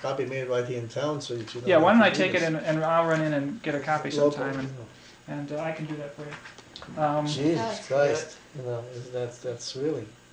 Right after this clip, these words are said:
Speaker 2: You know, I, I have to tell you a story that I heard that's similar. That's because it's a,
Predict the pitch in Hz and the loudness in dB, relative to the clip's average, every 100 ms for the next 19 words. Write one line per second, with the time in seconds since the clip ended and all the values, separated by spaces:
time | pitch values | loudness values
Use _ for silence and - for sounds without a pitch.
0 | - 170 175 170 170 170 170 180 190 170 | -6 2 6 8 6 6 6 6 4 2
1 | 151 165 143 135 - 156 131 127 127 135 | 0 2 2 -2 0 0 0 0 -2 -4
2 | 127 123 - 131 127 - 160 143 120 120 | -8 -10 -8 -8 -6 -6 -4 -4 -2 -4
3 | 113 - - - 143 143 135 - | -6 -8 -14 -14 -10 -8 -8 -8